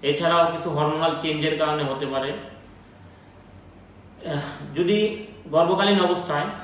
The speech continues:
মা ধূমপান অথবা অ্যালকোহলিক খায়, সেক্ষেত্রেও দেখা যায় যে বাচ্চাদের এ ধরনের সমস্যা হতে পারে।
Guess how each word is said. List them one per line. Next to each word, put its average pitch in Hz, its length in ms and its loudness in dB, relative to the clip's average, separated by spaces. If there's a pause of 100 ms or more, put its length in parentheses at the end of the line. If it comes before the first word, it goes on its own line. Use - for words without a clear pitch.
(320)
মা 147 240 2
ধূমপান 160 420 2 (360)
অথবা 147 260 -4
অ্যালকোহলিক 165 540 0 (460)
খায়, - 260 -2 (760)
সেক্ষেত্রেও 208 720 6
দেখা 185 260 -2
যায় 180 180 0
যে 175 400 -2 (400)
বাচ্চাদের 147 420 -4 (400)
এ 160 80 -4
ধরনের 156 220 0
সমস্যা 147 420 -6
হতে 127 200 -2
পারে। 107 240 -6